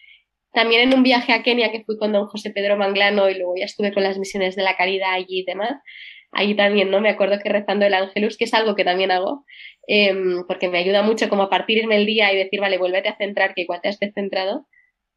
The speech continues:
O sea, el "hágase en mí según tu palabra" me sigue,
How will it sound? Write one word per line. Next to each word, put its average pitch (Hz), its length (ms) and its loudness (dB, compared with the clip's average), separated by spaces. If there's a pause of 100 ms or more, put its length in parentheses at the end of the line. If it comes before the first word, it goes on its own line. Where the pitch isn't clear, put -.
O 220 80 -10
sea, 226 140 0
el 202 60 4
"hágase 226 360 2
en 233 80 -2
mí 226 80 0
según 202 280 -4
tu 202 100 -8
palabra" 202 540 0
me 202 140 -4
sigue, 202 640 0